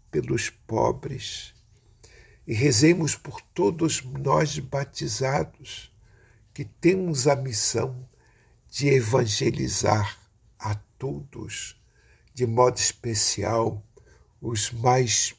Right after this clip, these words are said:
pobres, de-, desvalidos e abandonados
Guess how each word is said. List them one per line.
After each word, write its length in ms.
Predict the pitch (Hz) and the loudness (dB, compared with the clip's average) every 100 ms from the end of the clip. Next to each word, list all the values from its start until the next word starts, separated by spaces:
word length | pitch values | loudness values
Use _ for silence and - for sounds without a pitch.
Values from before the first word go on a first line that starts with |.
| _ | _
pobres, 720 | 120 120 135 - - - - | 6 8 6 2 -8 -8 -8
de-, 380 | - - 104 - - | -8 -8 -8 -12 -12
desvalidos 1120 | - 113 113 - 110 131 165 202 160 143 - - _ - - _ - | -6 -4 -4 -2 0 2 2 2 0 -4 -6 -10 _ -20 -20 _ -6
e 140 | 156 | 2
abandonados 1300 | 143 127 110 139 143 131 123 107 101 107 120 123 - | 4 2 -2 -2 0 0 0 0 0 0 -2 -4 -8